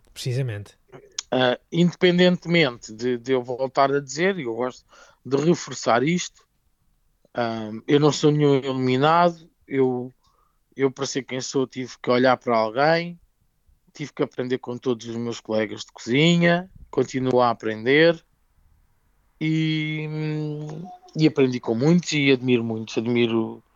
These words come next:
Speaker 2: mesmo muitos e aprendi com, com muitos. Pronto, mas temos, mas gostamos muito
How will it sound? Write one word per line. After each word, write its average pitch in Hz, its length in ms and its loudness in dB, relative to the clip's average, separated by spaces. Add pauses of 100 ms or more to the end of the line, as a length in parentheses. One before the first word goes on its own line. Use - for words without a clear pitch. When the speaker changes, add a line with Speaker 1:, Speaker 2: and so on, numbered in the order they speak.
(160)
Speaker 2:
mesmo 127 340 2
muitos 151 360 4
e 143 60 -2
aprendi 117 400 -4
com, - 120 -20 (400)
com 113 140 4
muitos. 104 360 -8 (720)
Pronto, 349 300 0
mas 143 260 4
temos, 143 380 2
mas 135 360 4
gostamos 131 360 0
muito 123 280 -4